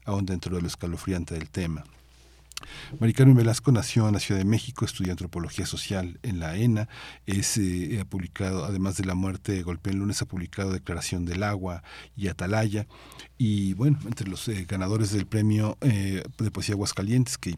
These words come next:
yo creo que me, es, es el, sigue siendo el poema, el premio de poesía más importante, han estado pues José Emilio Pacheco, Eduardo Lizalde, Hugo Gutiérrez Vega, Coral Bracho, Miriam Moscona, Francisco Hernández, Jorge Esquinca,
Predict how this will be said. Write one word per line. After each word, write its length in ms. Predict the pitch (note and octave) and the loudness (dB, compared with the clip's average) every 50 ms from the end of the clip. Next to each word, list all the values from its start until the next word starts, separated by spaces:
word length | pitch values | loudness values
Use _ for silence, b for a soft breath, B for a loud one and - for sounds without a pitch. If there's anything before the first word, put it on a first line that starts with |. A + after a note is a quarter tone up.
| - - | -8 -12
yo 260 | G2+ G2 F2+ F2+ F2 | -10 -6 -4 -4 -4
creo 220 | - - G2+ F#2+ E2+ | -4 -4 -4 -4 -2
que 220 | - G#2 G2 F#2+ | -2 -2 -2 0
me, 240 | F2 E2 E2 E2+ E2+ | -2 -2 -4 -4 -4
es, 340 | D2 B1+ - - - - - - - | -6 -6 -8 -10 -10 -14 -16 -16 -12
es 200 | - - - - | -12 -8 -6 -6
el, 120 | E2+ E2 - - - | -6 -6 -8 -12 -10
sigue 360 | - - - G2 G2+ G2 F#2+ B B B B B B | -8 -6 -4 -2 -2 -2 -2 B B B B B B
siendo 280 | B - G2+ G2 G2 F#2+ | B -2 0 2 2 2
el 80 | F2+ | 0
poema, 500 | - - G2+ F#2+ F#2 F#2 F#2+ F#2+ F#2 F#2 | -2 -2 -2 0 0 2 2 2 0 0
el 140 | F2 F2+ F2+ | -2 -4 -6
premio 380 | - - F#2+ F#2+ G2 G2 F#2+ F#2+ | -6 -6 -4 0 0 2 0 0
de 60 | F2+ | -2
poesía 280 | - F#2 - - F#2+ | -4 -6 -4 -2 0
más 260 | F#2 F#2+ F#2 - - F#2+ | 0 0 0 -2 -2 -4
importante, 640 | F#2 - F2 - - - G2+ G2 F#2 - A#2 G#2 - B B B B B B | -4 -4 -6 -6 -4 -2 -2 -2 -2 -2 -4 -4 -4 B B B B B B
han 160 | - G2 G2+ | -2 -2 -2
estado 320 | - - - G2 F#2+ F#2+ | -2 0 0 0 0 0
pues 220 | - - F2 - - | 0 -2 -4 -6 -6
José 240 | - - - - E2+ | -6 -6 -2 0 2
Emilio 240 | F2 E2+ E2 E2 | 2 2 2 0
Pacheco, 500 | D2 - D2+ - - - A#2+ - - F2+ | -2 -4 -4 0 2 2 2 2 0 -2
Eduardo 300 | E2 E2 E2+ E2 D#2+ E2 | -4 -2 -2 -4 -4 -4
Lizalde, 560 | D#2 D#2+ E2+ - - A2+ G2+ F#2 F2 D#2+ D#2+ D#2+ | -4 -4 -4 -2 0 2 2 2 0 -2 -6 -6
Hugo 100 | D2+ D#2 | -6 -8
Gutiérrez 480 | D#2 - - E2 D#2 D2 D#2+ D2 - | -10 -8 -8 -8 -8 -8 -10 -10 -6
Vega, 340 | - G2 F#2+ F2+ E2+ E2 E2 | -4 -2 -2 -2 -4 -6 -6
Coral 300 | - - D#2+ D#2+ D#2 D#2 | -8 -8 -8 -6 -8 -6
Bracho, 420 | - F#2 F#2+ F#2 - - - E2 - B B B B B B B B | -4 -4 -4 -2 -4 -6 -8 -8 -10 B B B B B B B B
Miriam 320 | - F2 E2+ F2 F2 E2 E2 | 0 0 2 2 2 2 0
Moscona, 580 | D#2+ D#2 - - - - G2+ G2 F#2+ F2 D#2 | 0 -2 -4 -4 -2 0 2 2 2 0 0
Francisco 460 | - - - - F2+ F2+ - - F2 | -4 -6 -8 -8 -8 -10 -8 -8 -6
Hernández, 460 | D#2+ F2 F#2+ F#2+ F#2+ F#2+ F2+ E2+ D#2+ - | -4 -2 -2 0 0 0 -2 -2 -4 -6
Jorge 240 | - F2+ - - | -8 -8 -8 -8
Esquinca, 580 | - - - - - G2+ G2 G2 - F2 E2 D2 | -10 -12 -10 -8 -6 -4 -4 -4 -6 -8 -10 -10